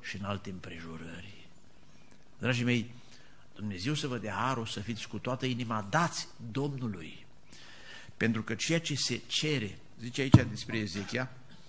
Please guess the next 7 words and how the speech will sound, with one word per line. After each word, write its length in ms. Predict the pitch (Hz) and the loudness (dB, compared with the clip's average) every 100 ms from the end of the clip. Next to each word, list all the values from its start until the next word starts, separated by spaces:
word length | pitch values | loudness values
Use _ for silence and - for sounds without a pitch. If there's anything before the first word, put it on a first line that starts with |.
| - - - - 98 | -14 -14 -14 -10 -6
versetul 300 | 107 127 120 | -4 -2 -2
șase: 400 | - 120 - 92 - - | 0 0 0 -4 -8 -8
„El 360 | - 107 160 202 | -4 4 6 6
s-a 340 | - - 151 | 4 6 6
lipit 680 | 135 123 - - 254 - - - - - - - - 92 | 6 4 0 6 6 6 -4 -10 -12 -12 -14 -14 -12 -8
de 100 | 95 | -6
Domnul.” 580 | 101 92 85 82 85 | -6 -6 -8 -12 -14